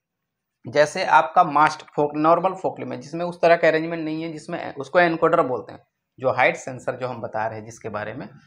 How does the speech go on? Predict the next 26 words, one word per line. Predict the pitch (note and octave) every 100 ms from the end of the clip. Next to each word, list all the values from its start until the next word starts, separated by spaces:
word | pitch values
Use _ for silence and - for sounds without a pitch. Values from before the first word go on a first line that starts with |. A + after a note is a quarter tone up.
| - -
उसको | D3 F3+
एनकोडर | D#3+ D3+ C#3+ E3+ F#3
बोलते | D#3 B2 - G#3
हैं। | - _ _ _
वो | D#3 A3
एनकोडर | F3+ F3 F3+ F#3+ A3
वाला | G#3
अरेंजमेंट | E3+ E3 D#3+ E3+ F3+
नहीं | C#3+ D3 D3+ F#3+
है | D#3
जिस | C3+ C3 -
फोकलिफ्ट | B2+ - C#3+ B2+
में | B2+ F3+ - _ -
या | C#3+
जिस | C#3 D#3 D#3
मशीन | C3+ C3+ C#3 B2
में। | B2+ D3+ _ _
तो | D3
होता | D3 D3+ G3
क्या | F#3 D3+
है, | C#3 D#3 - _ -
मान | D3 F3+
लीजिए | F#3+ E3+ F#3+
कि | G3+
एक | F#3 - _
प्राइमरी | D3+ D3 D#3 F#3 -